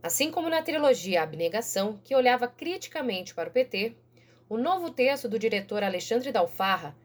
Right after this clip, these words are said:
dá continuidade à proposta de debater questões polêmicas e extremamente atuais e recria fatos e personagens reais da política nacional nos últimos anos.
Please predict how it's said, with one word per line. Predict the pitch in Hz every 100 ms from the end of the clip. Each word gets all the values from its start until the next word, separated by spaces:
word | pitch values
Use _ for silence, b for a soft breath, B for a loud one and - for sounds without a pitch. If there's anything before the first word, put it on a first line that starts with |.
| b
dá | 180
continuidade | - 302 349 349 294 220 185 202 208
à | 196
proposta | 185 180 202 220 233
de | 208
debater | 208 196 196 190 170
questões | 170 - 160
polêmicas | - 262 185 202 226 226 - - b b
e | 165
extremamente | 165 - 262 294 214 160 185
atuais | 190 262 175 214 - _ 180
e | 208
recria | 240 240 220 196
fatos | 196 240 269 330 277
e | 262
personagens | 247 233 220 190 160 165 151
reais | 180 247 180 208
da | - 208
política | 220 196 214 226 220
nacional | 208 277 - 254 185 185 220
nos | 220
últimos | 185 196 214 240 139
anos. | - - - -